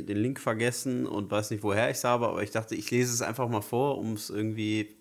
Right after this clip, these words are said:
äh, um da anzuknüpfen. "Ohne Licht keine Farbe. Die Oberfläche einer roten Tomate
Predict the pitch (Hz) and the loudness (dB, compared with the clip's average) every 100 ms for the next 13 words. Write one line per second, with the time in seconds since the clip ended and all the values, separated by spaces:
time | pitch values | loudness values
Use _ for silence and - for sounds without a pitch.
0 | - 104 101 98 - 98 104 104 - 131 | -8 -2 0 -2 -6 -6 -2 0 0 -2
1 | - - 127 - 131 135 - - - - | -2 -2 -4 -2 -4 -4 -8 -10 -12 -16
2 | - - _ - 104 139 147 123 120 - | -20 -20 _ -2 4 6 8 6 2 0
3 | - - 110 110 110 95 95 87 87 - | -8 2 4 4 2 0 0 -2 -6 -12
4 | - - - - - - - _ _ - | -14 -20 -20 -20 -20 -20 -20 _ _ -6
5 | 113 117 160 175 - 135 123 147 139 107 | 0 4 6 6 4 2 2 -2 0 2
6 | 107 98 113 156 160 156 135 110 90 90 | 2 4 2 2 0 -2 0 2 2 -2
7 | - 73 139 | -6 -6 -8